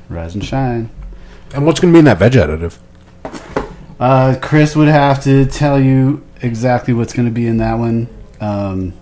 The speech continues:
Speaker 1: if he, if he's willing to. I don't know. He, he can be kinda secretive about the secret
Speaker 2: I'm noticing that. I'm noticing
Speaker 1: formula-
Speaker 2: that. <laughs>
Speaker 1: formulations. Um, other than that, yeah, we're good.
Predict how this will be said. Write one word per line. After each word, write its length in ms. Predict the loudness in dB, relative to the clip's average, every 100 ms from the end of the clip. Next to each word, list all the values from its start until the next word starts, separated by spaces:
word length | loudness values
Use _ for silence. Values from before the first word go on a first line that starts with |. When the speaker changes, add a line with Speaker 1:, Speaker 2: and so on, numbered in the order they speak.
| -20 -20 -14
Speaker 1:
if 200 | -12 -8
he, 140 | -6 -6
if 200 | -6 -4
he's 140 | -4
willing 260 | -2 -4 -4
to. 200 | -8 -10 -10
I 80 | -10
don't 120 | -8
know. 40 |
He, 240 | -8 -10 -8
he 140 | -6
can 80 | -4
be 80 | -4
kinda 200 | -4 -6
secretive 340 | -6 -8 -10 -8
about 240 | -10 -10
the 80 | -14
secret 380 | -14 -12 -12 -6
Speaker 2:
I'm 120 | 0
noticing 400 | 4 2 0 -6
that. 180 | -8 -10
I'm 120 | -10 -6
noticing 360 | -4 -4 -6
Speaker 1:
formula- 360 | -4 -4 -4 -4
Speaker 2:
that. 120 | 0
<laughs> 0 |
Speaker 1:
formulations. 920 | 0 0 0 -4 -4 -6 -8 -10 -14 -14 -12 -14 -14 -14 -16 -16 -16 -16 -18 -20 -20 -20 -14
Um, 300 | -12 -10 -6
other 120 | 0 2
than 80 | 2
that, 280 | 0 0
yeah, 260 | 0 0 -2 -10 -18 -18 -20 -20 -20 -20 -20 -20 -20 -20 -20 -20 -12
we're 160 | -8 -2
good. 320 | 0 -2